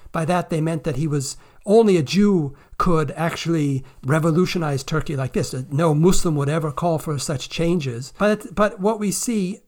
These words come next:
in, ever since two thousand, the early two thousands, when the current regime took over, since the early two thousands, then secular, secularists have called Islamists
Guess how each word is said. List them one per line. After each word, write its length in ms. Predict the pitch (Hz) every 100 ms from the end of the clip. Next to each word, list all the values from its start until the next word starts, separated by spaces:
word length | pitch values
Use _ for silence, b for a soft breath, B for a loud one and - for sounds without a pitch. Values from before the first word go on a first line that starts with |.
| _
in, 540 | 170 175 175 165 160 - b b _ _ _ -
ever 240 | 196 196 190
since 260 | 196 160
two 220 | - 190
thousand, 720 | - 190 233 269 170 117 139 - -
the 160 | 156
early 240 | 185 190 185
two 160 | 196
thousands, 640 | - 185 214 214 175 147 156
when 160 | 156
the 80 | 151
current 260 | - 247 233
regime 340 | 139 151 143
took 220 | 156 156
over, 480 | 185 196 147 127 151 B B B B B _ - - -
since 340 | - 226 233 -
the 300 | 160 202 196
early 260 | 202 202
two 160 | 196 208
thousands, 440 | 214 214 190 202
then 160 | 226 220
secular, 680 | - 277 277 220 147 123 131
secularists 840 | - 262 247 160 120 117 - - b -
have 200 | 185 185
called 320 | 202 202 196
Islamists 640 | 254 - 196 143 127 -